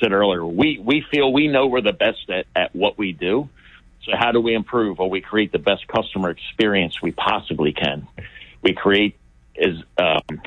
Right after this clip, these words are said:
we create processes that are as efficient as possible from the homeowner's perspective.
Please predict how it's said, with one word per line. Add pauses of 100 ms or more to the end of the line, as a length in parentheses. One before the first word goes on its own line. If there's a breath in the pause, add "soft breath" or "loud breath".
(100)
we
create
processes
that (280)
are
as (140)
efficient
as
possible (520 soft breath)
from
the
homeowner's
perspective.